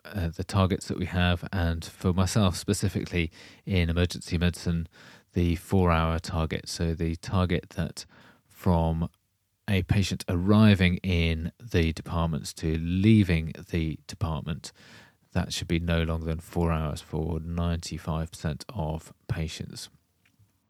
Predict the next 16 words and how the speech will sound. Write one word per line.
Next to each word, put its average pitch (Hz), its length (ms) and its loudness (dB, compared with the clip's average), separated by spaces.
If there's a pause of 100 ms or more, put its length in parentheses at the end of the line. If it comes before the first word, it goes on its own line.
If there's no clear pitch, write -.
(640)
So 92 180 2
targets 87 420 2
are 90 60 -2
very 82 240 0
close 85 240 0
to - 80 -4
my 85 80 0
heart. 85 200 0
They've 85 120 -6
been 80 120 0
a 80 60 -4
big - 180 -4
part - 160 -6
of 80 80 -6
my 78 220 -2 (500)
clinical 87 600 -2